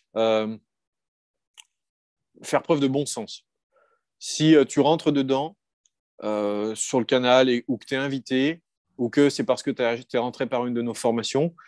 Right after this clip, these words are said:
ben voilà, t'es là pour apprendre. T'es là pour évoluer, t'es pas là pour faire le mec qui sait tout. Euh, même moi, j'en apprends tous les jours dans ce, de, ce domaine. Personne peut te dire, ou personne peut avoir la modestie, la, la,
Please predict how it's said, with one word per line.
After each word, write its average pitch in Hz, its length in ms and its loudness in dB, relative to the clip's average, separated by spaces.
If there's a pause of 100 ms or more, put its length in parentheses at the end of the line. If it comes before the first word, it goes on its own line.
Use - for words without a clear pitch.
(260)
ben 120 120 4
voilà, 135 200 6
t'es 123 200 -2
là 135 100 2
pour 131 240 -6
apprendre. 117 360 -10 (420)
T'es 127 100 0
là 123 100 4
pour 127 220 0
évoluer, 127 460 4
t'es 123 160 -4
pas 127 120 0
là 131 140 2
pour - 220 -10
faire 135 180 0
le 127 120 -4
mec 131 180 -10
qui - 100 -12
sait 117 200 -2
tout. 151 340 -2 (340)
Euh, 110 140 4
même 135 180 2
moi, 156 200 4
j'en 131 140 -4
apprends 117 280 -6
tous - 240 0
les 160 120 10
jours 143 300 4
dans 110 120 -2
ce, - 120 -8
de, 120 240 2
ce - 180 -2
domaine. 123 320 0 (360)
Personne 170 420 0
peut 139 140 -4
te 127 120 -6
dire, 131 360 2
ou 120 60 -2
personne 151 380 -4
peut 135 100 -2
avoir 131 200 2
la 123 100 -2
modestie, 139 480 -2
la, 113 280 -2
la, 98 280 -12